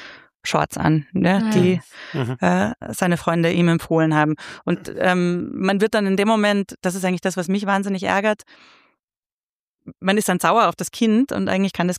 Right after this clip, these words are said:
Speaker 1: Kind nichts dafür, weil wir es
Speaker 3: Ja.
Speaker 1: nicht gut handhaben, ja.
Speaker 2: Ja.
Speaker 1: Also deswegen habe ich das Gefühl, wir sind jetzt nah dran, dass wir das für uns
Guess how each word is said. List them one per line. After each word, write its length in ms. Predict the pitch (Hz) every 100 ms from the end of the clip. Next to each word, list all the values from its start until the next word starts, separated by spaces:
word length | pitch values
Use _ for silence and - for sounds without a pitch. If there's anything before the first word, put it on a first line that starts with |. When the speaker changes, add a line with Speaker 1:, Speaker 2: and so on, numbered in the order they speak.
| - _
Speaker 1:
Kind 240 | - 214 190
nichts 200 | 190 -
dafür, 300 | 175 220 175
weil 120 | 160
wir 80 | 190
es 40 |
Speaker 3:
Ja. 40 |
Speaker 1:
nicht 120 | 202 -
gut 140 | 165
handhaben, 420 | 175 156 131 143
ja. 140 | 165 165 _
Speaker 2:
Ja. 160 | 214 214 - _ _ _
Speaker 1:
Also 440 | 185 175 175 156 82
deswegen 480 | 190 180 190 202 175
habe 120 | 185
ich 60 |
das 140 | 175 -
Gefühl, 360 | 190 - 208 202 - - - _ _ _
wir 120 | 196
sind 200 | 214 240
jetzt 160 | 214 196
nah 160 | 170
dran, 360 | 165 165 208 262
dass 180 | 208 185
wir 140 | 190
das 180 | 185 -
für 100 |
uns 100 | 175